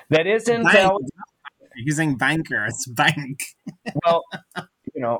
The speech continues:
Speaker 1: he's not a
Speaker 2: You're
Speaker 1: banker.
Speaker 2: serious.
Speaker 1: He does have the holiday, so. <laughs> So Brendan's gonna share with us what, what this holiday means, and then we're gonna talk some hot sheet questions, then we'll get into God's word. So Brendan, take it away. What is so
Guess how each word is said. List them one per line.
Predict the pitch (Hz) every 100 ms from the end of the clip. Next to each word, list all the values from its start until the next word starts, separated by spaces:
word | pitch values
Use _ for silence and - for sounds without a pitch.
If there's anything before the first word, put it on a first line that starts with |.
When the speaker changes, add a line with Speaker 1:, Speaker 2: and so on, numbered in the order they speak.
| 151
Speaker 1:
he's | - 202 185
not | 190 202 208
a |
Speaker 2:
You're | 214 190 160
Speaker 1:
banker. |
Speaker 2:
serious. | 156 156 135
Speaker 1:
He | 127 - - -
does | 170 175
have | 165 156 147
the | 151
holiday, | 143 135 104 95 87 -
so. | - 117 101 95 - - - 571 880 - - - - - - _ _ - _ _ _ _ 196
<laughs> | 190 226 - - _ _ _ - - - - -
So | - 208 196
Brendan's | 233 247 185
gonna | 202
share | - 190 170
with | 165
us | 147 147 131
what, | 139 156 165 - -
what | 151 160
this | 160 156
holiday | 143 131 127 127
means, | 147 165 160
and | - 143
then | 165 165
we're | 156
gonna | 143 135 - - - - _
talk | 151 156 -
some | 135
hot | 117 190 -
sheet | 190 190
questions, | - 180 165 170 165 147
then | 160
we'll | 165
get | 165
into | 160 147
God's | 160 151 127
word. | 104 90 95
So | - 151
Brendan, | 156 185 185 175 165
take | 196 190 175
it |
away. | 165 156 147 143
What | 139 170
is | 165 151 127
so | - 147 143 127